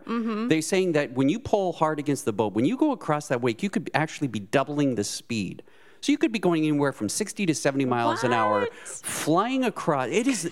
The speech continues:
Speaker 2: exhilarating. I mean, it's exhilarating.
Speaker 1: Okay.
Speaker 2: And, and you're going across it, and you can't see it. All you can see is the buoy.
Speaker 1: Okay. <laughs>
Speaker 2: And, and that, to me, I remember after skiing in the dark like that,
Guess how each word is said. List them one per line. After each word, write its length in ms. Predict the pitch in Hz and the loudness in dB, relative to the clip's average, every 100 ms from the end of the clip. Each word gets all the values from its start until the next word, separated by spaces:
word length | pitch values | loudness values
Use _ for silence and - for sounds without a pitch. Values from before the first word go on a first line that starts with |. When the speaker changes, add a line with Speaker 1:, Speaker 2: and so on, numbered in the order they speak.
| - | 0
Speaker 2:
exhilarating. 1200 | 156 131 113 107 139 302 330 311 156 131 113 - | -2 -2 -6 -4 0 2 2 2 2 2 0 2
I 120 | - | 2
mean, 140 | 269 202 | 2 0
it's 260 | 196 - | -2 0
exhilarating. 1120 | 170 147 160 262 330 349 247 175 127 110 101 92 | 0 0 -2 2 2 4 4 2 2 0 0 -2
Speaker 1:
Okay. 380 | - - - - - - | -6 -8 -8 -10 -16 -2
Speaker 2:
And, 200 | 214 226 | 0 0
and 380 | 202 147 185 233 | -2 -2 0 2
you're 80 | 233 | 2
going 380 | 180 233 285 254 | 2 2 2 0
across 480 | 208 - 262 254 - | -2 0 0 0 0
it, 80 | - | 2
and 120 | 185 | 2
you 100 | 190 | 0
can't 420 | - 202 214 214 - | -2 0 2 0 -6
see 480 | - - - 285 262 | -8 -6 -4 -2 0
it. 340 | - - - - - - - - - - | -2 -6 -16 -18 -20 -20 -20 -20 -20 -4
All 200 | 165 196 | 0 2
you 160 | 220 226 | 0 0
can 160 | - 185 | 0 0
see 300 | - 233 214 | -2 -2 0
is 180 | 175 | 2
the 100 | 139 | 2
buoy. 800 | 123 104 220 269 277 160 95 104 - - - - | -2 2 2 4 2 2 -4 -10 -16 -20 -8 -4
Speaker 1:
Okay. 440 | - - 240 - | -2 -2 -2 -4
<laughs> 60 | - - - - - - 523 - - | -8 -16 -20 -20 -18 -12 -10 -6 0
Speaker 2:
And, 280 | 202 185 - - | 0 0 -6 0
and 220 | 180 185 | 2 4
that, 340 | 214 254 262 | 2 0 -2
to 120 | - 226 | -2 0
me, 200 | 208 220 | 2 2
I 60 | |
remember 420 | 170 165 190 196 196 | 2 2 2 2 2
after 260 | 180 175 | 0 -2
skiing 560 | 156 - 202 202 180 135 | -2 -2 0 2 4 2
in 100 | 131 | 2
the 80 | 139 | 0
dark 300 | 160 175 151 | 0 0 -2
like 180 | 127 | -2
that, 280 | - 117 110 | 0 -2 -2